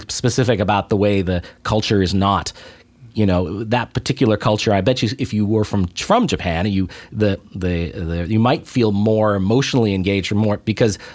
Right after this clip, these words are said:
of the way the film is commenting on their society. Um, and I always wonder about that when I watch something that is from a, a culture so different than the one we have here, how much the rules of that culture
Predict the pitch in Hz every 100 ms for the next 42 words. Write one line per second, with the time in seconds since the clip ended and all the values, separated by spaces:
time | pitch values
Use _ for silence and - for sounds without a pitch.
0 | - 113 113 113 117 113 113 107 - 113
1 | 104 - - 127 123 104 90 90 85 92
2 | 90 85 82 104 90 80 - 95 85 69
3 | - - - - 101 78 71 69 - -
4 | 107 110 127 143 139 131 - 127 120 104
5 | 92 82 92 87 95 92 101 98 - 101
6 | 92 87 85 82 82 - - - 107 95
7 | 90 - 107 - 95 87 - 113 104 -
8 | 165 135 135 110 107 101 95 95 92 92
9 | 95 208 214 123 - - - 123 120 113
10 | 117 113 - - - - 110 107 127 160
11 | 131 110 110 90 - 110 - 107 95